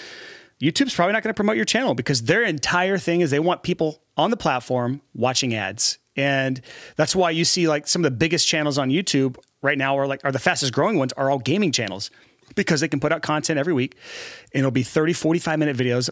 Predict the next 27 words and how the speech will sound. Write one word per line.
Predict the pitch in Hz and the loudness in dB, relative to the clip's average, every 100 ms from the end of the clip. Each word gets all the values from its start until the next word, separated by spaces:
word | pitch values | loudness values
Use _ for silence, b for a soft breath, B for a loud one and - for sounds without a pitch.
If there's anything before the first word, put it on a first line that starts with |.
| - | -4
playing | 131 147 | 0 2
through | 156 151 | 2 0
a | |
video | 123 120 107 | 2 0 0
game | 107 110 | -2 -2
of | |
some | - 104 | -2 -2
sort. | - 98 120 - - | 0 -2 -4 -6 -2
And | 139 | 0
the | 131 | 2
retention | 127 180 190 147 | 2 2 2 0
graphs | 120 117 135 | 0 0 0
on | 123 | 2
those | 123 120 - - - _ | 2 2 0 -4 -10 _
YouTubers | 185 196 131 131 | 0 2 2 2
will | 123 | 2
be, | 113 127 | 2 2
like, | 120 123 - b b b b _ | 0 -2 -8 b b b b _
super | - - - 262 208 | 0 2 2 2 0
high. | 202 151 | 2 0
People | 165 208 170 | 0 2 2
will | 139 | 2
finish | - 196 165 - | 2 2 2 2
these | 139 117 | 0 -2
really | 156 180 233 180 | -2 2 2 4
long | 147 151 143 | 2 2 0
videos. | 117 170 135 113 131 | 0 0 0 0 0